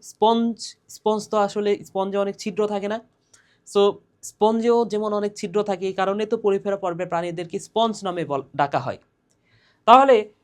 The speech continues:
স্পঞ্জ নামে ডাকা হচ্ছে, এখান থেকে তুমি মনে রাখতে পারো স্পঞ্জিলা, তাই না? তাহলে স্পঞ্জ নামে ডাকা হয়, সেখান থেকে তুমি মনে রাখো স্পঞ্জিলা।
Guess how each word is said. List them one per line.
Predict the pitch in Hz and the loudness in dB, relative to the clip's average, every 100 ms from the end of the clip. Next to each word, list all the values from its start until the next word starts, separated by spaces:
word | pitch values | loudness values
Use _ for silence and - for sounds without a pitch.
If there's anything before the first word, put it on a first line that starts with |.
| _ | _
স্পঞ্জ | - - 254 277 233 | -12 -4 0 0 0
নামে | 254 254 | 0 2
ডাকা | 247 226 226 | 0 -2 -4
হচ্ছে, | 220 202 185 214 | -6 -6 -6 -8
এখান | 233 | -8
থেকে | 233 233 | -6 -6
তুমি | 240 233 | -6 -6
মনে | 226 220 | -4 -4
রাখতে | 220 220 | -4 -6
পারো | 208 202 | -6 -6
স্পঞ্জিলা, | - 220 214 220 196 202 _ _ _ _ _ _ _ _ - | -4 -4 -4 -6 -6 -8 _ _ _ _ _ _ _ _ -8
তাই | 156 | -4
না? | 240 240 _ _ _ _ _ | -4 -6 _ _ _ _ _
তাহলে | - 151 175 | -8 -6 -8
স্পঞ্জ | - 202 220 190 | -2 0 0 -2
নামে | 208 202 | -6 -4
ডাকা | 190 175 | -4 -4
হয়, | 196 285 | -6 -8
সেখান | - 175 190 | -8 -8 -6
থেকে | 185 185 | -6 -6
তুমি | 185 185 | -6 -6
মনে | 175 165 | -4 -4
রাখো | 165 170 | -2 -4
স্পঞ্জিলা। | 220 - 190 180 139 110 | -6 -4 -4 -4 -6 -8